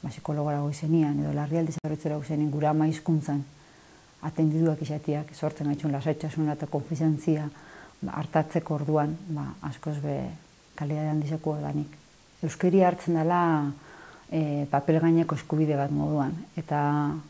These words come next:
ez dela ikusten inoiz, eh, hartatzeko baliabide moduan. Eta hori nintzako akats bat da.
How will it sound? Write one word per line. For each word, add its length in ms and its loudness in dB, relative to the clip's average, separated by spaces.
ez 160 -6
dela 300 4
ikusten 440 0
inoiz, 380 4
eh, 180 -2
hartatzeko 520 -2
baliabide 460 2
moduan. 420 -2
Eta 240 -4
hori 240 2
nintzako 460 2
akats 320 -2
bat 140 0
da. 160 0